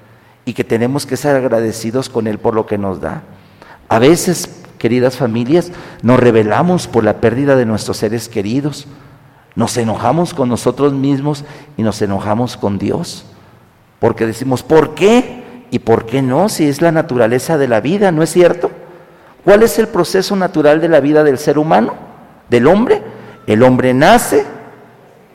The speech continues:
crece, se desarrolla, se reproduce y esa es la naturaleza del ser humano.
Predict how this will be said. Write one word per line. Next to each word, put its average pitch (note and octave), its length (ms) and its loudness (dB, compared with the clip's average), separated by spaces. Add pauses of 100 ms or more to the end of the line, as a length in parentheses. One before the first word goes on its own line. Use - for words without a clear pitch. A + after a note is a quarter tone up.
crece, G3+ 760 2 (360)
se - 220 0
desarrolla, C3+ 880 4 (360)
se - 260 0
reproduce C3 760 4
y - 500 0 (1120)
esa C#3 220 0
es D#3+ 60 -2
la F#3 100 2
naturaleza C3+ 640 0
del B2 120 -6
ser C#3 200 -2
humano. C#3 340 -4